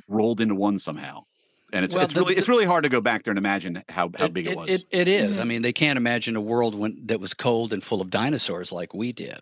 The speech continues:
Speaker 2: I mean, <laughs> it was the Pleistocene era back then. You know, I was living in New York, people getting raped and killed every day on the streets, <laughs> and I was going to work on this cable system bubble.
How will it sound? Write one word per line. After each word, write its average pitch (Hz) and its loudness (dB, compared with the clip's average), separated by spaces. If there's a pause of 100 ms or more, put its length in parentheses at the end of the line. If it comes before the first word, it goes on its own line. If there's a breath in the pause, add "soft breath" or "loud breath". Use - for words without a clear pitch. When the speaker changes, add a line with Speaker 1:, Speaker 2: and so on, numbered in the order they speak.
Speaker 2:
I - -12
mean, 196 -2
<laughs> - -6
it - -2
was - 0
the - -6
Pleistocene 135 0
era 101 0
back 110 -2 (160)
then. 139 -2 (560 loud breath)
You 131 -2
know, 113 -2
I 120 -2
was 135 -6
living 135 2
in 131 2
New 127 4
York, 127 2
people 123 -4
getting 110 0
raped 113 -6
and 104 -10
killed 123 0
every 151 2
day 120 4
on 104 -2
the - -6
streets, - -2
<laughs> - -8
and - -10
I 139 -2
was 113 -4
going 123 2
to 113 2
work 117 0
on 117 0
this 107 -6 (340 loud breath)
cable 135 4
system 117 -2
bubble. 107 -2